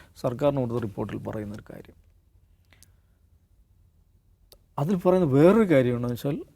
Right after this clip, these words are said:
ഇങ്ങനെ അതിക്രമത്തിന് വിധേയരാകുന്ന ആളുകളിൽ അഞ്ച് ശതമാനം മാത്രമേ അത് റിപ്പോർട്ട് ചെയ്യുന്നുള്ളൂ. അതിൻ്റെ കാരണം അവർക്ക് ട്രസ്റ്റ് ഇല്ല, പോലീസിൽ ട്രസ്റ്റ് ഇല്ല, പോലീസ് സ്റ്റേഷനിൽ പോയി അവിടുന്നും പരിഹാസം കേൾക്കേണ്ടി വരും.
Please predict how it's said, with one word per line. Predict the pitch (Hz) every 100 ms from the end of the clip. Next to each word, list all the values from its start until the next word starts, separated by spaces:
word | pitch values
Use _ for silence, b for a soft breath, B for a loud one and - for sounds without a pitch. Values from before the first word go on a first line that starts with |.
| _
ഇങ്ങനെ | 160 190 220 202
അതിക്രമത്തിന് | 143 156 196 196 185 185
വിധേയരാകുന്ന | 156 135 156 165 151 147 147
ആളുകളിൽ | 127 135 143 160 -
അഞ്ച് | 180 277 330
ശതമാനം | - 135 131 123 120
മാത്രമേ | 117 113 127 135 214 b b b b -
അത് | 123
റിപ്പോർട്ട് | 123 - 156 120
ചെയ്യുന്നുള്ളൂ. | 117 98 82 - _ _ _ _ _ _ _ _ _ _ _ _ _ -
അതിൻ്റെ | 156 160
കാരണം | 139 135 170 156
അവർക്ക് | 127
ട്രസ്റ്റ് | 131 143 135 - 131
ഇല്ല, | 113
പോലീസിൽ | - 139 143 143 131
ട്രസ്റ്റ് | - 127 -
ഇല്ല, | 127 -
പോലീസ് | 180 226
സ്റ്റേഷനിൽ | - 180 - 147
പോയി | 135 151
അവിടുന്നും | 151 175 220 226 214
പരിഹാസം | 147 143 151 131 139
കേൾക്കേണ്ടി | 120 113 113 107
വരും. | 101